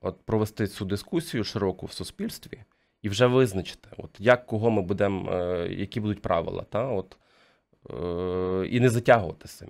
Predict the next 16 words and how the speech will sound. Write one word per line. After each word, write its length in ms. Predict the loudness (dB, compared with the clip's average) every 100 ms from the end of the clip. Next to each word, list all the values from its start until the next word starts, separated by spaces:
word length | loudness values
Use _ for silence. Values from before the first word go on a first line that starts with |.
| -12
І 100 | -8
тоді 460 | -6 0 2 4
люди, 280 | 4 4 4
які 520 | 2 0 -2 0 0
на 380 | 0 0 2 2
цих 340 | 0 -4 -6 -10 -16
окупованих 640 | -14 -12 -8 -2 -2 -2 -4
територіях, 340 | -4 -2 0
вони 140 | -2
повинні 340 | -4 -2 0 0
будуть 260 | -4 -4
розуміти, 520 | -2 0 2 2 -2 -14
що 200 | -8 -4
на 80 | -2
них 200 | -2 -4
чекає 460 | -10 -6 -6 -6